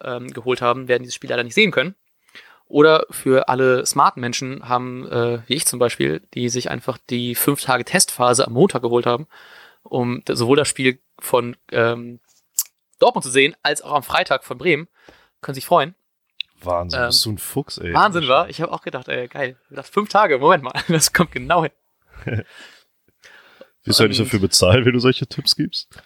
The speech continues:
Speaker 1: Ähm, ein bisschen, aber das darf ich noch nicht sagen. <laughs>
Speaker 2: Geil.
Speaker 1: Ja, es wird, es wird, äh, spannend. Ich hoffe, dass wir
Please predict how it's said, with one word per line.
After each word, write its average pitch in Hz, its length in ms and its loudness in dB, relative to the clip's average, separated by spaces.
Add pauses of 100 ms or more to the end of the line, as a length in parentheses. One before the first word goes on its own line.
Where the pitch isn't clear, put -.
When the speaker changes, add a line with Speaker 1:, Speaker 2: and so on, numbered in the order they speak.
Speaker 1:
Ähm, 143 420 2
ein 135 60 -14
bisschen, 131 280 0
aber 135 160 -2
das - 80 -8
darf 135 140 4
ich 135 100 0
noch 131 60 -4
nicht 120 60 -8
sagen. 131 280 0
<laughs> 123 880 4 (2250)
Speaker 2:
Geil. 87 300 2
Speaker 1:
Ja, 170 180 6
es - 380 -6
wird, 190 160 4
es 160 160 -6
wird, 175 180 -4
äh, 160 300 4
spannend. 180 340 0
Ich - 120 -6
hoffe, 165 260 2
dass 147 240 -2
wir 151 360 0